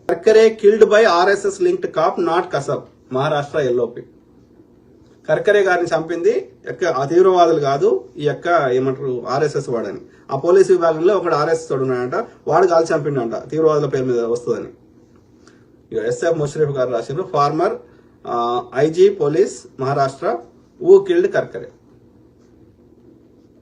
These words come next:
అర్థమైందా మిత్రులారా? సుప్రీంకోర్టు కూడా తీర్పిచ్చింది కదా, పద్దెనిమిది దాటితే నచ్చిన మతాన్ని స్వీకరించవచ్చు. So అన్నప్పుడు వీళ్ళు ఎవరు చెప్పడానికి, కాదనడానికి ఎలాంటి కారణం లేదు. సుప్రీంకోర్టు మత మార్పిళ్ళను, మార్పిళ్ళను నిరోధించాలన్న పిటిషన్ కొట్టివేశారు.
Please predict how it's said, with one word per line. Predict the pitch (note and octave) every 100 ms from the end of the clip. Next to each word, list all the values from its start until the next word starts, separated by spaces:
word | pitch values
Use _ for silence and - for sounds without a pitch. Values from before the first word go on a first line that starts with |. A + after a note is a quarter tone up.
| -
అర్థమైందా | B2+ D3 C#3+
మిత్రులారా? | E3 D3+ - - _ _ _ _ _ -
సుప్రీంకోర్టు | G#3+ D4 D4 C#4+ D4
కూడా | D4
తీర్పిచ్చింది | C#4+ B3 B3 G#3+ F3
కదా, | -
పద్దెనిమిది | - E3 E3 A#3+ A#3+ G#3
దాటితే | F#3+ F#3 G3+ A#3 C4 - - -
నచ్చిన | - - A#3+
మతాన్ని | G#3 F#3+ F#3 G#3
స్వీకరించవచ్చు. | F3+ E3 C#3+ C3 G#2 G2 - - _ _ _ _ _ _ -
So | A#3+
అన్నప్పుడు | B3 A#3 B3+ B3+ B3
వీళ్ళు | B3 B3 B3+
ఎవరు | B3+
చెప్పడానికి, | B3 B3 B3 A#3+ A#3 A#3
కాదనడానికి | - G3+ A#3 A#3 A3 G#3+ G#3
ఎలాంటి | F#3+ G#3 G3
కారణం | F3+ F#3 F3+
లేదు. | F3+
సుప్రీంకోర్టు | A3 F3+ F3+ E3 C#3 - - -
మత | D#3 G3+
మార్పిళ్ళను, | A3+ A#3 G#3+ G#3+ G#3 G3+ E3+ E3+
మార్పిళ్ళను | E3+ G3+ - A3+ G#3+ F3
నిరోధించాలన్న | F3+ G#3+ G3+ G3+ F#3+ F3+ F3
పిటిషన్ | E3+ E3 F3 F3+ G#3
కొట్టివేశారు. | G3+ F3 E3+ C#3 - -